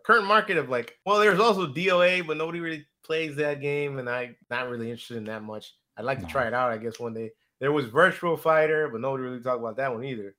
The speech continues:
Speaker 2: Hmm.
Speaker 1: The Soul Calibur, but, like, I don't even feel like that's, like, a thing that much. Feels like it, but it isn't. I played a little
Speaker 2: Hmm.
Speaker 1: bit of it, but I didn't really care much for it. The Tekken is pretty dope, but it, it, I feel like Tekken is pretty much just taking over the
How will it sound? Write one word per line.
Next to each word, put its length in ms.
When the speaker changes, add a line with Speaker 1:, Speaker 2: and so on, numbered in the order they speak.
Speaker 2:
Hmm. 260
Speaker 1:
The 60
Soul 360
Calibur, 600
but, 140
like, 160
I 80
don't 140
even 240
feel 200
like 160
that's, 240
like, 120
a 80
thing 200
that 180
much. 320
Feels 180
like 180
it, 180
but 100
it 200
isn't. 240
I 80
played 240
a 60
little 240
Speaker 2:
Hmm. 60
Speaker 1:
bit 140
of 120
it, 140
but 100
I 40
didn't 180
really 180
care 220
much 180
for 220
it. 80
The 60
Tekken 260
is 140
pretty 360
dope, 360
but 100
it, 200
it, 220
I 80
feel 140
like 160
Tekken 220
is 120
pretty 180
much 100
just 200
taking 240
over 220
the 100